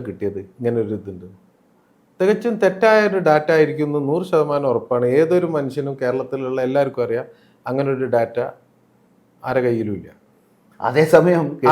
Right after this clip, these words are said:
Speaker 2: ടി
Speaker 1: ഇനി രണ്ടാമത്തെ കാര്യം എന്താ പറഞ്ഞു കഴിഞ്ഞാൽ, ഇതിനെ ഈ ഒരു, എന്താ പറയുക, ഒരു രാഷ്ട്രീയക്കാരൻ ഇത് പറയുമ്പോൾ ഇതിൻ്റെ പിന്നിലൊരു രാഷ്ട്രീയ ലക്ഷ്യം ഉണ്ടാവുമെന്ന് ചിന്തിക്കാവുന്നതേ ഉള്ളൂ.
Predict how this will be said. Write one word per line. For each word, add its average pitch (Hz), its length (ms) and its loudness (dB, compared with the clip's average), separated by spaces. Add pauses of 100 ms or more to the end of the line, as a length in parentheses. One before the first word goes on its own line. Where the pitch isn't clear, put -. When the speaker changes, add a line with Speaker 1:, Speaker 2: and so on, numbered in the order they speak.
Speaker 2:
ടി 151 340 0
Speaker 1:
ഇനി 214 140 6
രണ്ടാമത്തെ 220 580 4
കാര്യം 143 360 4
എന്താ 110 120 -2
പറഞ്ഞു 104 160 -6
കഴിഞ്ഞാൽ, 101 260 -10 (240)
ഇതിനെ 170 280 -4 (580)
ഈ 185 80 -4 (880)
ഒരു, 208 160 0 (520)
എന്താ 151 160 4
പറയുക, 143 220 4 (640)
ഒരു 208 120 4 (160)
രാഷ്ട്രീയക്കാരൻ 208 1000 0 (120)
ഇത് 151 100 -4 (100)
പറയുമ്പോൾ 117 480 -4 (600)
ഇതിൻ്റെ 175 240 -4 (100)
പിന്നിലൊരു 160 500 -4
രാഷ്ട്രീയ 135 320 -4
ലക്ഷ്യം 143 400 -2
ഉണ്ടാവുമെന്ന് 131 580 -2
ചിന്തിക്കാവുന്നതേ 131 840 -4
ഉള്ളൂ. 101 220 -6